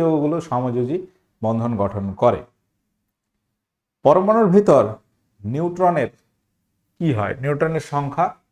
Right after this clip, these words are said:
ইলেকট্রন প্রোটনের সমান হয়। নিউট্রনের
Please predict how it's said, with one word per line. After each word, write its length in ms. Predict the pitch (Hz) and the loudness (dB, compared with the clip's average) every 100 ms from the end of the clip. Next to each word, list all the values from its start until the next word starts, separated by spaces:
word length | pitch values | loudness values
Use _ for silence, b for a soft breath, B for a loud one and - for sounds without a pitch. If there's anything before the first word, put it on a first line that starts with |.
| _ _ 120 | _ _ -4
ইলেকট্রন 400 | 139 151 - 160 139 | -2 -2 -4 -6 -4
প্রোটনের 340 | 143 135 120 - | -4 -4 -8 -8
সমান 220 | 113 147 135 | -6 -4 -2
হয়। 160 | 160 - _ _ _ _ _ _ _ _ _ _ _ _ _ _ _ - 127 | -2 -4 _ _ _ _ _ _ _ _ _ _ _ _ _ _ _ -10 -4
নিউট্রনের 460 | 135 135 139 127 | -2 -2 -2 -2